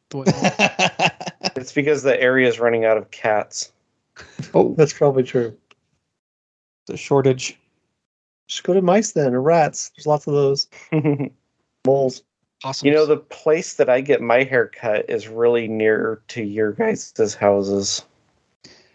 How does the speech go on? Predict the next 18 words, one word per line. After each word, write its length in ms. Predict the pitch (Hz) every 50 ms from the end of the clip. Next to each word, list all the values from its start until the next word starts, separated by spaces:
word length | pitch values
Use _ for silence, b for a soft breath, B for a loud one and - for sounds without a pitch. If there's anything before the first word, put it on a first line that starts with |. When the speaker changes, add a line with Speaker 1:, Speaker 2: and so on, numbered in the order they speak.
| b b -
Speaker 2:
Yeah? 300 | 147 135 139 143 170 175 - _ _ _ _ _ _ _
Speaker 4:
Probably 120 | - 233 240
the 40 |
same 160 | - - 190 -
Speaker 3:
It 40 |
Speaker 4:
place 200 | - 185 170 -
I 80 | 180 170
get 140 | 165 170 156
my 160 | 156 165 170
hair 160 | 160 151 139
cut 360 | 127 - 131 127 - - - -
most 220 | 156 143 131 131 120
Speaker 3:
She 80 | 131
Speaker 4:
of 40 | 120
the 60 | 147
Speaker 3:
does 120 | 147 127 135
a 60 | 131
Speaker 4:
time. 140 | 107 123